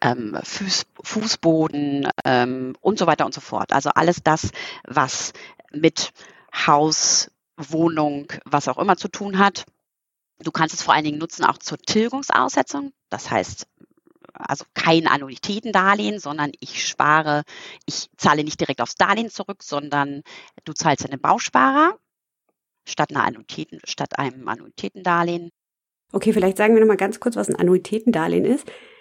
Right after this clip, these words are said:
Speaker 2: Das ist nämlich so ein, eine Baufinanzierung, wo man jeden Monat die gleiche Rate zurückzahlt, ne? Das ist das, was so üblich ist eigentlich, ne?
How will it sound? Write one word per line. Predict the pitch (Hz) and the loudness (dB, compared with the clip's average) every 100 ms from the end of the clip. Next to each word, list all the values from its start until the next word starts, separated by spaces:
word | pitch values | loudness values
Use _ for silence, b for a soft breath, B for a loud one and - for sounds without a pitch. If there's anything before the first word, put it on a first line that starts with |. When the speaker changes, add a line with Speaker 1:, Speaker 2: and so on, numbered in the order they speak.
| B | B
Speaker 2:
Das | 196 202 | -4 2
ist | 220 | 4
nämlich | 214 208 | 4 6
so | 202 | 6
ein, | 202 190 185 - | 8 8 6 2
eine | 202 | 2
Baufinanzierung, | 165 190 233 240 233 233 220 196 | 4 4 6 6 6 6 6 6
wo | |
man | 175 165 | 4 2
jeden | 151 196 240 | 4 6 8
Monat | 196 208 214 202 240 | 8 8 6 4 -2
die | 185 | -8
gleiche | - 156 170 185 190 170 | -4 0 0 2 2 4
Rate | 147 143 - | 4 4 2
zurückzahlt, | - 160 - - 170 - | -6 -4 -4 -4 -4 4
ne? | 214 254 | 6 6
Das | 180 | 4
ist | - - | 2 2
das, | 170 165 | 2 2
was | 165 | 0
so | 151 131 - | 2 2 4
üblich | 190 180 165 | 4 6 4
ist | - - | 2 0
eigentlich, | 170 156 160 160 | 0 -2 -2 2
ne? | 185 | 4